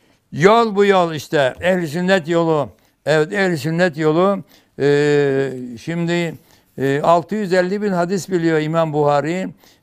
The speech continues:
Hiç böyle altı yüz elli bin hadisi kim söyledi, kim söyledi, kim söyledi? Ha-, söyleyenlerin hayatının, gece hayatını bilecek kadar da bilgi sahibi.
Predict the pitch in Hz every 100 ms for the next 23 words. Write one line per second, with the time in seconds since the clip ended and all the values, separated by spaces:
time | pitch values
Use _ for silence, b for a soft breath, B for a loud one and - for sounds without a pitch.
0 | _ 180 156 202 208 185 175 175 202 180
1 | 185 190 196 170 160 170 165 170 131 -
2 | b b b - 214 185 196 180 160 170
3 | 196 180 190 180 156 170 185 165 175 160
4 | 156 143 170 - 135 170 170 180 185 185
5 | 196 165 185 175 190 185 147 b b b
6 | 165 180 208 220 214 214 202 196 240 240
7 | 214 220 214 214 185 196 196 208 226 208
8 | 185 165 123